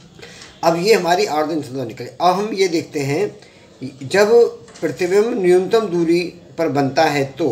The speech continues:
नेत्रिका लेंस V equal to minus D और U equal to U E, F equal to F E। तो हमने focal length का formula रख दी, इसमें D upon U equal to one plus D upon E हो गया। ये value, इन, इन दोनों value एक साथ रख देंगे, तो from equation one and two,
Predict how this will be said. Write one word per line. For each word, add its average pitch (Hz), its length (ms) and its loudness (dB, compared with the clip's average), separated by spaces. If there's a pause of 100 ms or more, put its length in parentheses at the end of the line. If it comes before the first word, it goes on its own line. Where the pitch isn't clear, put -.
(600)
नेत्रिका 170 480 0
लेंस 185 360 0 (200)
V 165 100 -4 (420)
equal 151 400 -2
to 175 120 -2
minus 156 380 0
D 175 160 0 (420)
और 127 140 -4
U 156 160 2
equal 156 320 -2
to 139 120 -2
U 135 180 -2
E, 165 80 0 (160)
F 135 160 -4
equal 131 300 -6
to 117 120 -6
F 98 180 -10
E। 107 80 -18 (460)
तो 165 60 -2
हमने 170 260 2
focal 175 380 -4
length 170 200 0
का 165 140 -4
formula 135 480 -4
रख - 80 -10
दी, - 200 -18 (480)
इसमें 156 340 -2
D 180 160 0
upon 180 380 0
U 170 160 4
equal 175 400 0
to 180 120 0 (100)
one 165 240 0
plus 165 240 -2
D 156 140 0
upon 170 280 -2
E 175 120 2
हो 175 120 -2
गया। 170 240 -2 (480)
ये 175 200 4
value, 175 340 4 (180)
इन, 156 220 -6
इन 175 140 -2
दोनों 165 260 2
value 156 280 2
एक 160 140 -2
साथ 156 200 -2
रख 156 140 -2
देंगे, 165 280 -2
तो 156 180 -4
from 160 320 0
equation 160 400 -4
one 151 180 0
and 139 140 -2
two, 170 160 -2